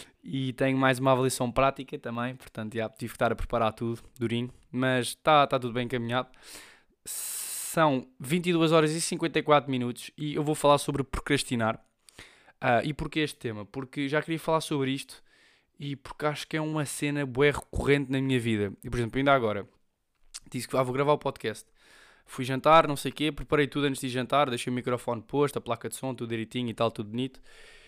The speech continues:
E depois, tipo, vim do jantar, estava a falar com a minha namorada, disse-lhe, "Olha, vou levar o meu cão à rua e vou, vou gravar o podcast." E ela, "Tá bem, depois diz qualquer coisa." E eu, "Tá-se bem." Pá, fiquei, pá, aí quinze minutos na cama a mexer no telefone.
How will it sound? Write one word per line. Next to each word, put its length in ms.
E 100
depois, 580
tipo, 240
vim 140
do 100
jantar, 360
estava 160
a 20
falar 240
com 80
a 40
minha 100
namorada, 440
disse-lhe, 280
"Olha, 160
vou 560
levar 240
o 40
meu 120
cão 140
à 100
rua 340
e 80
vou, 400
vou 100
gravar 200
o 80
podcast." 480
E 80
ela, 100
"Tá 140
bem, 80
depois 180
diz 120
qualquer 200
coisa." 220
E 40
eu, 40
"Tá-se 220
bem." 180
Pá, 140
fiquei, 260
pá, 140
aí 80
quinze 400
minutos 400
na 100
cama 300
a 20
mexer 200
no 100
telefone. 520